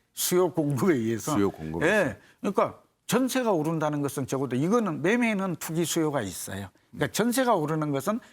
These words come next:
Speaker 1: 공급이 부족하다. 이걸 부인하기 시작하면 얘기가 굉장히 비논리적으로 갑니다.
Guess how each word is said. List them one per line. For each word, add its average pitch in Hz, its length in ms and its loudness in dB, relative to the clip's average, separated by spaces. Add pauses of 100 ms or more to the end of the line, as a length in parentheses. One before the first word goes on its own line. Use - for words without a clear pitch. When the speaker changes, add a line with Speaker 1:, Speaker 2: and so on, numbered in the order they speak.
(120)
Speaker 1:
공급이 131 380 0
부족하다. 127 480 -4
이걸 147 320 0
부인하기 151 500 0
시작하면 123 640 -2 (260)
얘기가 143 380 0
굉장히 143 580 0
비논리적으로 160 800 0
갑니다. 90 440 -8